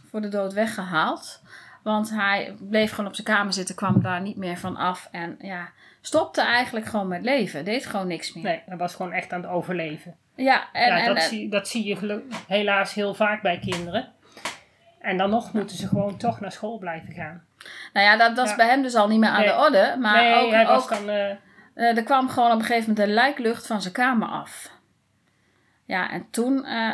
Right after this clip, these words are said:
Speaker 1: eh, heeft Frans hem zover gekregen om, eh, naar de huisarts te gaan. Eh, hebben een afspraak gemaakt bij, eh,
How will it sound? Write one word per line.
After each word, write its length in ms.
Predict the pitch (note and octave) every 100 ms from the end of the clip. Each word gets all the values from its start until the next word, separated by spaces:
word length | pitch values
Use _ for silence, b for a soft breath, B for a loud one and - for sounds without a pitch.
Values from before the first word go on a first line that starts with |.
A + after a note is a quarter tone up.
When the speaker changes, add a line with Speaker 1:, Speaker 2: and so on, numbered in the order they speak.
| - A3 G#3+
Speaker 1:
eh, 60 | G#3
heeft 200 | G#3+ A3
Frans 260 | A3 A3
hem 100 | A3
zover 300 | G#3+ G#3 G#3
gekregen 520 | G3 - F#3+ F#3 F#3 A#2
om, 220 | F3 E3+
eh, 140 | -
naar 180 | F3+ E3+
de 60 | F3
huisarts 460 | G#3 A#3 G#3+ -
te 80 | -
gaan. 360 | - F3+ E3+ - b b b b b -
Eh, 280 | F#3 F3+
hebben 220 | F3 F3+ F3
een 60 |
afspraak 360 | F#3+ - G3 F3
gemaakt 440 | - F3+ F3 F3
bij, 460 | F3 E3+ E3+ E3 -
eh, 500 | - E3 E3 D#3+ E3